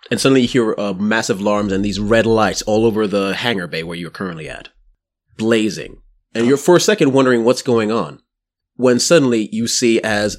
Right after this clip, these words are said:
Speaker 1: something comes through the wall, uh, a thing that looks, let's say, uh,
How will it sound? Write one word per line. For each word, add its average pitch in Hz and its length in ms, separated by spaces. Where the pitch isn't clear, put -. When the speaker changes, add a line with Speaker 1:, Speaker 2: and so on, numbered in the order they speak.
Speaker 1:
something 120 480
comes 120 340
through 170 260
the 165 100
wall, 90 480
uh, 117 640
a 127 160
thing 139 300
that 120 120
looks, 143 300
let's 151 180
say, 185 240
uh, 180 260